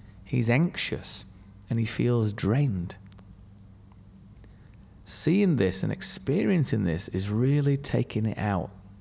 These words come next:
of Daniel. Daniel's time of preparation then is hard work, and maybe you feel the same at the moment.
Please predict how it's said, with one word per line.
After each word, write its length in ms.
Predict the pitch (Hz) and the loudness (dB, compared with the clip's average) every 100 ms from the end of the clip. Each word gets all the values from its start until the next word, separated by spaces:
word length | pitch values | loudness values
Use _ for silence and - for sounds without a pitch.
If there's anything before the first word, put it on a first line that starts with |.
| - | -14
of 160 | 90 - | -12 -8
Daniel. 420 | 87 82 78 69 - - - - - - - - - - - - | -8 -8 -8 -10 -14 -20 -20 -20 -20 -20 -20 -20 -20 -20 -20 -6
Daniel's 360 | - 143 160 135 | 0 2 2 2
time 340 | - 127 143 | 0 2 2
of 180 | 131 117 | 2 0
preparation 640 | - 123 123 117 120 110 | -2 0 2 2 2 0
then 120 | 101 92 | 0 0
is 140 | 92 | -2
hard 720 | - - 127 131 139 139 139 - - - | -4 -4 0 2 2 0 -2 -6 -16 -6
work, 800 | 98 95 95 104 - - - - - | -2 0 0 -2 -4 -8 -12 -18 -10
and 180 | 107 107 | -4 0
maybe 300 | 117 127 117 | 0 0 0
you 400 | 110 120 156 196 | 0 2 2 0
feel 580 | - - 87 76 76 113 - - - - - - - - - - - | -2 -2 0 -2 -4 -8 -16 -20 -20 -20 -20 -20 -20 -20 -20 -20 -8
the 120 | 107 | -4
same 540 | - - 120 85 92 - | -2 0 0 0 -2 -4
at 80 | - | -2
the 80 | |
moment. 520 | 120 120 147 - - | -2 0 -2 -4 -8